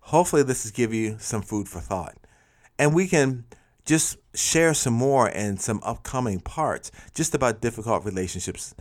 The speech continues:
that we do have, and to make sure that we are thinking about them.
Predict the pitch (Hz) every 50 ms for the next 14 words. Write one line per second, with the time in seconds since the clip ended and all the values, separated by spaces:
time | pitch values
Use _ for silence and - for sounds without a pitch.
0 | - _ _ _ - 107 104 78 104 113 110 107 92 117 120 110 90 85 117 131
1 | 123 90 69 62 - - _ _ _ _ _ _ _ _ - 131 131 135 135 139
2 | 147 143 - - 147 147 147 131 117 90 127 135 127 110 - - 139 147 147 -
3 | 135 120 101 90 85 85 76 - - - 78 67 67 95 107